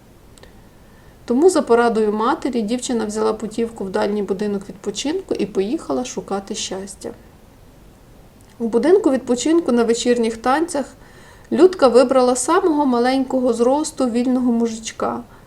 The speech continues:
пофліртувала з ним як могла і провела з ним пару ночей, благаючи Бога про дитину.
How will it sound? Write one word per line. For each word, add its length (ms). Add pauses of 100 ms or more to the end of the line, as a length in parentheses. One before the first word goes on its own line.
(760)
пофліртувала 1040
з 80
ним 200
як 200
могла 460 (460)
і 80
провела 480
з 60
ним 140
пару 280
ночей, 460
благаючи 560
Бога 280
про 160
дитину. 520